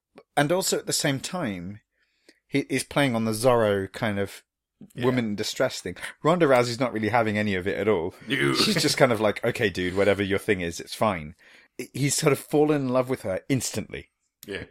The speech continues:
Speaker 1: And, and it's
Speaker 2: Yeah.
Speaker 1: because of his neediness. It's 'cause of his, he has no friends kind of, that's, he, he keeps referencing that. But what's so, what's really nice about it, and the reason why it works, is because all the characters let him have it.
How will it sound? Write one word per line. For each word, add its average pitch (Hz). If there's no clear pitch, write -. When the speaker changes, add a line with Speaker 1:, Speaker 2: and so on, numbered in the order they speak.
Speaker 1:
And, 123
and 143
it's 143
Speaker 2:
Yeah. -
Speaker 1:
because 180
of 160
his 131
neediness. 120
It's 80
'cause 131
of 123
his, 117
he 120
has 120
no 120
friends 101
kind 92
of, 87
that's, 104
he, 107
he 123
keeps 135
referencing 113
that. 82
But 165
what's 185
so, 196
what's -
really 185
nice 151
about 92
it, -
and 107
the 113
reason 127
why 104
it -
works, 92
is 101
because -
all 190
the 147
characters 117
let 110
him 98
have 123
it. 92